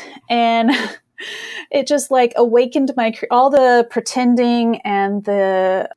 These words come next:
the ad-libbing, all of that just made my creative brain just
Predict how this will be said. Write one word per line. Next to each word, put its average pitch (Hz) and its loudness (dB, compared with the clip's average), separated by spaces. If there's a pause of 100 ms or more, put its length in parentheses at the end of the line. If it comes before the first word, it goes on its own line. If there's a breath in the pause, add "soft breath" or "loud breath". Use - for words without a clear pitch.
the 196 -2
ad-libbing, 220 0 (380 soft breath)
all 262 4
of 247 0
that 233 2
just 214 -6 (240)
made 226 -2
my 208 -2
creative 220 0
brain 214 -2
just - -4